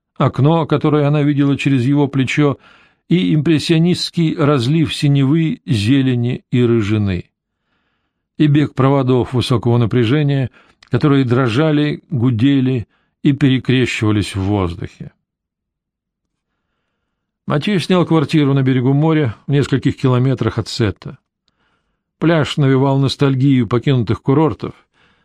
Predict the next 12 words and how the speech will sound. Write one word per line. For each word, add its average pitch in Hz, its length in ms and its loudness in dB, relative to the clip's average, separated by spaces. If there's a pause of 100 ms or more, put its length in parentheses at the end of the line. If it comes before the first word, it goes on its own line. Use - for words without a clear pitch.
(140)
и - 80 -2
Фанни 202 240 0
находила 175 480 0
очарование 147 800 0
в - 60 -12
тускнеющей 143 640 0
белизне 135 640 2
опустевших 117 640 -2
домов 131 480 0 (340)
с - 140 -10
опущенными 117 680 0
шторами. - 640 -4